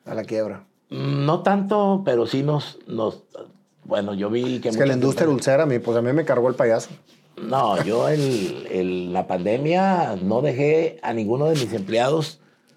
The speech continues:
Speaker 2: sin su sueldo, ¿eh?
Speaker 1: Igualmente.
Speaker 2: Yo veía cómo le hacía, pero yo a todos, a mis trescientos treinta empleados que tenía en esa época, a ninguno le dije, "Estás despedido".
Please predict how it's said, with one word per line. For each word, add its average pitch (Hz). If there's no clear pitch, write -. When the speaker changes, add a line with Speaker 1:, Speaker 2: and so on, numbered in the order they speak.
Speaker 2:
sin 120
su 107
sueldo, 113
¿eh? -
Speaker 1:
Igualmente. 113
Speaker 2:
Yo 113
veía 156
cómo 165
le 160
hacía, 160
pero 113
yo 120
a 147
todos, 156
a 127
mis 117
trescientos 143
treinta 143
empleados 127
que 127
tenía 113
en 135
esa 139
época, 151
a 120
ninguno 127
le 135
dije, 131
"Estás 123
despedido". 135